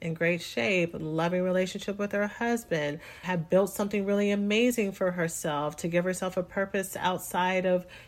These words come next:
you know, just, just home life and the other things as well. And those women could not relate to that. And, and she did not look at them with judgment, but more a little bit of sadness,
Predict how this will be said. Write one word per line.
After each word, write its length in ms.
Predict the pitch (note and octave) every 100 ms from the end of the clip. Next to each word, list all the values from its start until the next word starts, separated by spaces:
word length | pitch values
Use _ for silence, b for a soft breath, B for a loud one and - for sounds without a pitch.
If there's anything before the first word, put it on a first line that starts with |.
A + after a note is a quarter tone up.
| B
you 100 | G#3
know, 220 | G3 F#3
just, 480 | F3 F#3 F3+ - - b b b b E3+
just 220 | F3+ F3
home 320 | - G3 F#3+
life 420 | F3+ F3+ F3+ F3+
and 280 | F3 E3+ E3
the 140 | F#3
other 220 | F3+ F3+ F3+
things 260 | F#3 F3+
as 160 | F3+ F#3
well. 420 | F#3+ F#3+ D#3 C#3+ -
And 600 | E3+ E3 E3 E3 E3+ - B B B - E3+
those 240 | E3+ E3+
women 380 | F3 F3+ F3+ F3
could 180 | - F3+
not 320 | E3 E3 -
relate 320 | F3 F#3 G3
to 100 | F3
that. 280 | E3 - - - -
And, 540 | D#3+ D#3+ D#3 D#3+ D#3+ - - - - - - _ _ -
and 160 | D#3+
she 260 | D#3+ - G3
did 180 | F#3+ F#3
not 680 | F3+ E3 D#3+ D#3+ - - - - _ - F#3+
look 240 | F3 F3
at 100 | F3
them 160 | E3+ D#3
with 180 | D3
judgment, 600 | - A#3+ C#4+ D#3+ D#3 D3+ - b b b b - -
but 160 | F3+
more 600 | E3+ E3+ E3+ E3 E3 E3+ E3+ - - - b b b -
a 60 | F#3+
little 180 | F#3+ F#3+
bit 120 | F3+
of 60 | F3
sadness, 720 | D#3 D3+ - B2 E3+ -